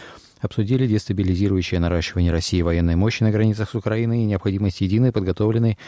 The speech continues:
и решительной позиции нато в отношении коллективной защиты союзников, говорится в заявлении Белого дома по итогам переговоров. После телефонного разговора президентов С Ш А и Украины Джо Байдена и Владимира Зеленского накануне в Белом доме заявили, что вступление Украины в нато,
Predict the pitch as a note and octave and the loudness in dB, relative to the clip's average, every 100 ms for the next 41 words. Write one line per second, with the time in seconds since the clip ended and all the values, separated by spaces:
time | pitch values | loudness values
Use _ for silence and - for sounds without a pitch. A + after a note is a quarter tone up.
0 | - _ A#2 C3 A#2+ G2+ G2 G2+ F#2 D#2+ | -20 _ 0 0 0 -2 -2 -2 -2 -4
1 | E2 - E2+ F2+ G#2 G#2 - - G2 G2+ | -4 -4 -2 0 0 -2 -4 -2 0 0
2 | F2 E2+ - G2 F#2+ F2 F2+ F2 G#2+ A2 | -2 -4 -2 0 0 -2 -4 -2 0 2
3 | G2 F2+ E2 D#2+ E2+ F2+ E2+ E2 D#2+ G2 | 2 0 -2 -2 0 -2 -2 -2 0 0
4 | G#2 F2 E2 E2 G2+ G2+ - - - - | 0 0 0 0 0 -2 -6 -20 -20 -20
5 | - - A#2+ - F2+ F2+ F2+ F2+ G2 F2+ | -12 -2 -2 0 -2 -4 -4 -2 0 0
6 | F2+ E2+ - - - - - A#2 G#2+ G2 | 0 -2 -8 -20 -18 -10 -4 -2 0 0
7 | G2 G#2 F#2+ F#2 G2 A2 G2+ E2 F2 E2+ | 0 0 0 0 0 0 0 -2 -2 -4
8 | - G2 F#2 F#2 - G2+ A2+ G2+ E2+ E2+ | -6 -4 -2 -2 -2 0 2 2 0 -2
9 | G2+ G2 F2+ F2 E2+ F2 E2 E2 G2 B2 | 0 0 0 0 0 0 0 0 2 0
10 | - C3+ B2 - A#2+ A#2 G#2+ G#2+ G2+ G#2 | 0 0 0 0 0 2 2 2 2 0
11 | G2 F#2+ G2+ A#2+ A#2 G#2 - - G2 F2 | 0 0 0 0 0 -4 -6 -4 0 0
12 | F2 E2+ D#2+ D#2+ G#2+ C3+ | 0 0 -2 0 0 0